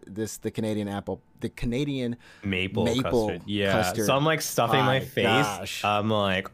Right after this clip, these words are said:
Speaker 2: "I should watch my weight." <laughs> Maple pie. Yeah, I'm just, like, eating all this shit, yeah. Like ten nuggets, yeah.
Speaker 1: Oh my goodness. Uh, yo, I,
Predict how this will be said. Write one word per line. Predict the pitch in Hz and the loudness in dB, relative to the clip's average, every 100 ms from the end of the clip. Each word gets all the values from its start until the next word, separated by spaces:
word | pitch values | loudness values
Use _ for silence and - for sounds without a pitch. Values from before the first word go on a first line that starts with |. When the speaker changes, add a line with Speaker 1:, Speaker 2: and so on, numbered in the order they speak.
| - | -4
Speaker 2:
"I | 87 | -2
should | 87 - 87 82 | -2 -4 -4 -4
watch | 87 85 87 - | -2 -2 -2 -8
my | 85 82 | -8 -8
weight." | 82 90 85 107 202 | -6 -6 -4 -2 0
<laughs> | 196 220 160 147 | 2 2 2 2
Maple | 98 196 196 160 | 4 2 2 0
pie. | - 117 | 2 2
Yeah, | 120 120 | 4 4
I'm | 104 | 2
just, | 95 - | 2 0
like, | 101 | 0
eating | 92 92 90 - | -2 -2 -4 -4
all | 95 | -4
this | 92 95 | -4 -6
shit, | 92 85 | -4 -4
yeah. | 90 95 - - - - - | -4 -8 -14 -20 -20 -14 -6
Like | 98 | -4
ten | - 98 95 | -2 0 0
nuggets, | 87 90 90 - - | 0 -2 -4 -6 -8
yeah. | 85 80 | -6 -2
Speaker 1:
Oh | 120 123 131 131 | 0 2 2 2
my | 120 117 107 | 0 -2 -4
goodness. | 101 104 95 98 92 | -4 -4 -4 -6 -6
Uh, | 104 113 | -6 0
yo, | 160 143 131 123 | 6 8 8 6
I, | 139 | 2